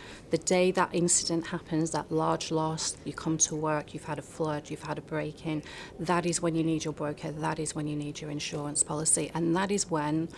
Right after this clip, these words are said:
we as a broker should kick in and deliver that service to our client and protect them through that whole process. It's a very stressful time for them.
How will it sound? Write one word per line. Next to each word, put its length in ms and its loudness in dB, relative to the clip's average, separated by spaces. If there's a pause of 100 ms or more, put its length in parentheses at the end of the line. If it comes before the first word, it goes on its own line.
(160)
we 160 2
as 100 2
a 60 0
broker 600 -4
should 300 -6
kick 280 -6
in 120 0
and 100 0
deliver 340 -4
that 200 -2
service 400 4
to 80 -2
our 80 0
client 480 0 (300)
and 120 -4
protect 440 -2
them 120 2
through 260 0
that 200 -4
whole 240 2
process. 580 -2
It's 140 0
a 40 -4
very 220 -2
stressful 460 0
time 320 2
for 260 -2
them. 220 -2